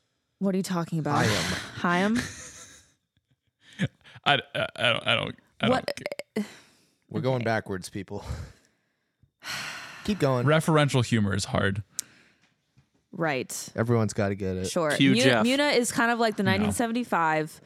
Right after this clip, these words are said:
Speaker 1: but after nineteen seventy-five, we're all women and they were all gay.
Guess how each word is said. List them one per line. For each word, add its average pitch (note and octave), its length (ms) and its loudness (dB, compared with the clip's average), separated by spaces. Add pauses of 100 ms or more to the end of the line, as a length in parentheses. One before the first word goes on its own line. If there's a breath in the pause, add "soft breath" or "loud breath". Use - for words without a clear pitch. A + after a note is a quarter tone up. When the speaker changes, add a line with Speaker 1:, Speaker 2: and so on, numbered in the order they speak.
(160 soft breath)
Speaker 1:
but E3+ 100 0
after E3+ 140 -2
nineteen F3+ 280 0
seventy-five, F3 680 0
we're D#3 180 -2
all D#3+ 220 0
women D3+ 360 0
and D3 180 -6
they C#3+ 80 -4
were C#3+ 140 -2
all D3 220 0
gay. F#2 340 -4